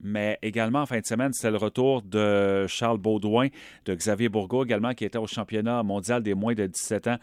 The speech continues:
il y a de cela quelques semaines. Et on se demandait, Marc-André, c'était quoi l'impact de ces jeunes-là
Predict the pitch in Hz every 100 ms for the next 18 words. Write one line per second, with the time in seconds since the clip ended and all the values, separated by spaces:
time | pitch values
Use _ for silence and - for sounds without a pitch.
0 | - - - 92 92 90 110 110 107 92
1 | 95 - 123 143 - - - 104 117 120
2 | 170 160 156 220 220 127 165 131 226 -
3 | - - 294 - 101 - 175 104 98 -
4 | 113 104 101 110 110 104 127